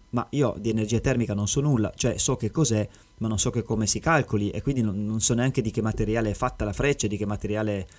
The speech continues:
è fatto il bersaglio e tante di queste cose." Però è, è molto, diciamo, interessante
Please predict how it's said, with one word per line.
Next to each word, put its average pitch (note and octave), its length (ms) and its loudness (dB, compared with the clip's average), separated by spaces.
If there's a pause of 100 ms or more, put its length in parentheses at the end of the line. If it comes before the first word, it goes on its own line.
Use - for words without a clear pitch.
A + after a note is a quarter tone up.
(120)
è - 100 -10
fatto - 260 -4
il G#2 60 0
bersaglio G#2+ 720 2
e G2 220 -2
tante A2 340 -4
di G#2 100 -4
queste G#2 260 0
cose." F#2 280 -4 (380)
Però F3 300 4 (440)
è, A#2 240 -2
è A2+ 80 0
molto, B2 560 0
diciamo, G#2 540 -2 (320)
interessante A2 680 0